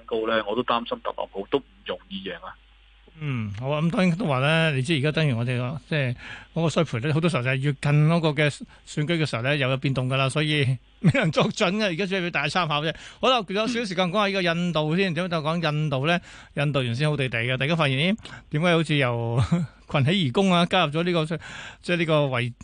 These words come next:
Speaker 2: 圍堵呢個譬如中國企業嘅嘢啦。嗱，除咗呢手機方面呢，佢哋而家再叫鼓勵大家啲喺當地設廠啦，盡量就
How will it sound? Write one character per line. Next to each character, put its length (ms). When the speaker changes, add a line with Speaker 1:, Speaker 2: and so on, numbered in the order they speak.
Speaker 2:
圍 200
堵 180
呢 80
個 60
譬 140
如 60
中 140
國 100
企 120
業 160
嘅 80
嘢 180
啦。 180
嗱， 240
除 60
咗 180
呢 160
手 220
機 100
方 160
面 100
呢， 80
佢 100
哋 260
而 40
家 140
再 100
叫 240
鼓 160
勵 100
大 140
家 120
啲 280
喺 260
當 140
地 100
設 160
廠 240
啦， 280
盡 160
量 160
就 120